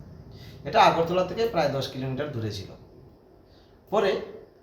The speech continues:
আঠারোশো নিরানব্বই থেকে উনিশশো এক সালের মধ্যে বর্তমান প্রাসাদটি নির্মাণ করা হয়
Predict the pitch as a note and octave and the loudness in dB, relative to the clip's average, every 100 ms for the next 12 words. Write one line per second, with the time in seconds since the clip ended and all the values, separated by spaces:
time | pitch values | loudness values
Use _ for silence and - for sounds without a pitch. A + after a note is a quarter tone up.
0 | - C#3+ E3 G#3 G#3 G#3 G#3+ - E3 D#3 | -2 0 2 2 0 2 2 2 2 2
1 | E3 E3+ F#3+ F#3 F#3 D3 - D3 D3+ - | 4 4 4 0 -2 -2 -4 -8 -8 -4
2 | E3 E3+ E3 F3+ E3+ E3 C3 - - B2 | 0 2 0 0 2 0 0 -2 -2 -6
3 | - D#3+ E3+ D#3+ D3+ D#3+ F3 D3+ A#2+ A#2 | -4 -2 -2 -2 -4 -6 -4 -4 -2 -4
4 | B2 - A#2+ G2+ | -4 -4 -6 -6